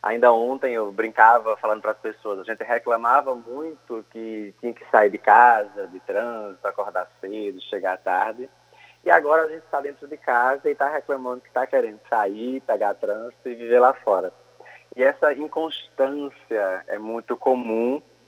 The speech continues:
quando a gente tá contra a nossa vontade fazendo algo. Então, primeira coisa que eu preciso que nós, ouvintes agora, possamos nos conscientizar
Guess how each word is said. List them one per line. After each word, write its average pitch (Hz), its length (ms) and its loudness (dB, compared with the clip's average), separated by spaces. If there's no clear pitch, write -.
quando 120 200 -2
a 120 60 0
gente 120 180 -10
tá 113 600 6
contra 147 260 -2
a 139 40 0
nossa 135 320 -6
vontade 120 680 -2
fazendo 117 420 -8
algo. 90 240 -4
Então, 160 320 -4
primeira 196 320 2
coisa 160 240 -4
que - 100 -6
eu 160 120 -2
preciso 156 680 -6
que 131 300 -8
nós, 120 340 0
ouvintes 123 640 -2
agora, 113 520 4
possamos 123 460 -6
nos 127 160 -10
conscientizar 147 1160 2